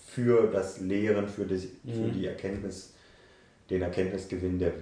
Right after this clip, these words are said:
Speaker 1: ähm, von der Welt und, äh, der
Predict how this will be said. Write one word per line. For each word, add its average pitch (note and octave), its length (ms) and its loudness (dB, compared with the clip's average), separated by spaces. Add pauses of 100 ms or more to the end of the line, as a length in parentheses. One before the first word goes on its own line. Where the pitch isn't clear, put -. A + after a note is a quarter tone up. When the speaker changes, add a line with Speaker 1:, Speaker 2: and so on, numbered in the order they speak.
(180)
Speaker 1:
ähm, E2+ 600 -4 (520)
von F#2+ 240 -2
der E2 220 2
Welt F#2+ 480 2 (960)
und, F2 640 -2
äh, E2+ 680 0 (2000)
der D#2+ 680 -2